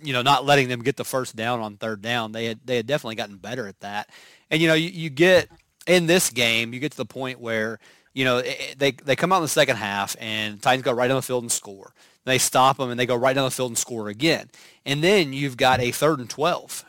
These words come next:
on defense. And if the Titans can get off the field and get the ball back at that point, then you feel like, "Okay, like, maybe, maybe we can get something going here."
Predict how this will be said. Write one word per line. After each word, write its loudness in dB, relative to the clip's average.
on -2
defense. -4
And -8
if -6
the -10
Titans 2
can -2
get 0
off 4
the -6
field -2
and -10
get -6
the -6
ball 0
back 2
at -6
that 2
point, -6
then 2
you -4
feel 0
like, 6
"Okay, 0
like, 4
maybe, 2
maybe 0
we 2
can -2
get 0
something -4
going -10
here." -18